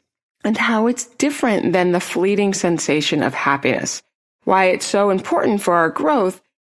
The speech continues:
not just because it feels good, but because there are specific things that cultivation of joy allows us to become better at, things like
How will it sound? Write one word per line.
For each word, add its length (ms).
not 240
just 220
because 300
it 120
feels 340
good, 340
but 120
because 360
there 160
are 120
specific 720
things 600
that 360
cultivation 920
of 140
joy 480
allows 800
us 380
to 100
become 500
better 440
at, 320
things 540
like 320